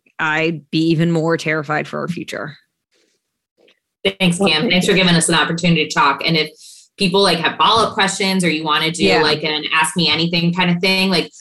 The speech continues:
Speaker 2: we'd be happy to field some of the, you know, more medical questions. And
Speaker 1: Perfect.
Speaker 2: I'll continue to pass on to you, but the National Network of Abortion Funds seems to be a really good clearinghouse, um, and vote.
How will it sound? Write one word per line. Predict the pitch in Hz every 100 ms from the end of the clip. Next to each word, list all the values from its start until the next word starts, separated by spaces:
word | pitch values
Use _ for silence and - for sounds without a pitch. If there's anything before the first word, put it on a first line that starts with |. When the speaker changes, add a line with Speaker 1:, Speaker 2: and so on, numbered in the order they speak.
| - 180
Speaker 2:
we'd | 175
be | 175
happy | 175 170 165
to | 160
field | - 156 151 156 156
some | - 156
of | 147 143
the, | 156 143 139 - -
you | 151
know, | 139 135
more | 147 139
medical | 135 135 135 117 -
questions. | 123 120 - 175 196 226 233 - 156
And | 147 143 143
Speaker 1:
Perfect. | - - - -
Speaker 2:
I'll | 175 175
continue | 175 180 185 185
to | 180
pass | 170 170 170
on | 151 160
to | 160 156
you, | 147
but | 147 -
the | 147
National | 151 175 175 180
Network | 165 160 165 160
of | 156
Abortion | 147 143 139 156 139
Funds | 151 143
seems | - 147 -
to |
be | 151
a | 143
really | 139 139
good | 147 143
clearinghouse, | - 143 143 147 156 165 175 196 - - - - - -
um, | 143 143 -
and | 139 139 135
vote. | 104 - -